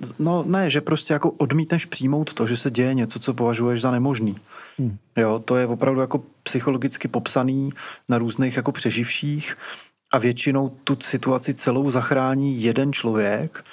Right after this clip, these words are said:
Speaker 1: který to pochopí a ty ostatní vyburcuje k tomu, aby začali jako evakuovat.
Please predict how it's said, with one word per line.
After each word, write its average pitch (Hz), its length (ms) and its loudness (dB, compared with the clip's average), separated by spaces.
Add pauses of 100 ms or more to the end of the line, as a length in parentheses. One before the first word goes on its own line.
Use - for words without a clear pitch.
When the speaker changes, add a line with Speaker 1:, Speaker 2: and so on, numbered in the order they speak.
(600)
Speaker 1:
který 135 500 0 (380)
to 160 120 4
pochopí 131 840 0 (540)
a 127 60 2
ty 123 140 2
ostatní 139 520 2
vyburcuje 127 480 2
k - 60 -6
tomu, 131 260 2
aby 123 140 2
začali 120 360 2
jako 117 220 2
evakuovat. 117 560 2